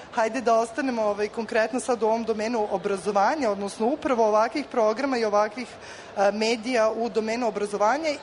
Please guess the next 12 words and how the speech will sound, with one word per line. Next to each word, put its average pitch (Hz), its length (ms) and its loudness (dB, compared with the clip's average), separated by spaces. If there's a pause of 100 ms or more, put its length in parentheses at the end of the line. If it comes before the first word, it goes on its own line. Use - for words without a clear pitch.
i 285 280 -2
promovisanja 247 760 2
određenih 247 480 -2 (180)
tradicionalnih 185 880 -2
vrednosti. 170 640 0 (340)
Kad 214 120 0
kažem 285 300 2
tradicionalne 240 720 0
vrednosti, 240 440 0
mislim 233 320 -6
na 214 100 4
one 226 340 4